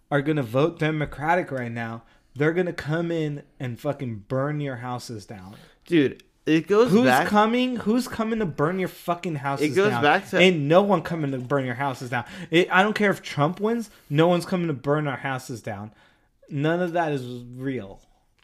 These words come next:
Speaker 2: I mean, it goes back to, are you worried? Like, I'm not worried. The only thing I'm worried about is, like, I see a lot of bums. I've seen, like, human shit on the sidewalk,
Speaker 1: Yeah.
Speaker 2: which I don't
Speaker 1: There's
Speaker 2: agree
Speaker 1: definitely
Speaker 2: with.
Speaker 1: been a lot of bums.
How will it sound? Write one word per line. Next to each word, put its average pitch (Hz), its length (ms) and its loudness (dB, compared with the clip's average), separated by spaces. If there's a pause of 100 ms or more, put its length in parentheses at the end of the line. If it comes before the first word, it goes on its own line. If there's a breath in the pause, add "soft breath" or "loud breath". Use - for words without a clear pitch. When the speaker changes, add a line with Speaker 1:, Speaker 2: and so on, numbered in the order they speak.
(160)
Speaker 2:
I 151 80 0
mean, 196 200 4
it 185 100 0
goes 202 200 -2
back 165 220 0
to, - 220 -2
are 110 140 -2
you 131 180 -4
worried? 123 500 0
Like, 104 140 0
I'm 117 180 0
not 123 200 -2
worried. 127 240 -2 (300)
The 160 200 -2
only 226 160 4
thing 196 180 -2
I'm 135 160 -2
worried 139 220 -2
about 123 260 -2
is, 113 160 -2
like, 107 300 -12 (280)
I - 60 -10
see 175 260 -4
a 117 60 -6 (200)
lot 131 200 -2
of 104 180 -6
bums. 123 540 -4
I've 117 200 -8
seen, 143 200 -4
like, 113 160 -2
human 120 380 -6
shit - 440 -6
on 107 100 -6
the 101 60 -8
sidewalk, 101 600 -2
Speaker 1:
Yeah. 208 60 -6 (160)
Speaker 2:
which - 260 -10
I - 120 -12
don't 107 100 -2
Speaker 1:
There's 147 100 0
Speaker 2:
agree 135 160 -2
Speaker 1:
definitely 190 360 2
Speaker 2:
with. 147 60 -4
Speaker 1:
been 165 160 0
a 160 60 -2
lot 156 220 0
of 135 80 -6
bums. 143 260 -4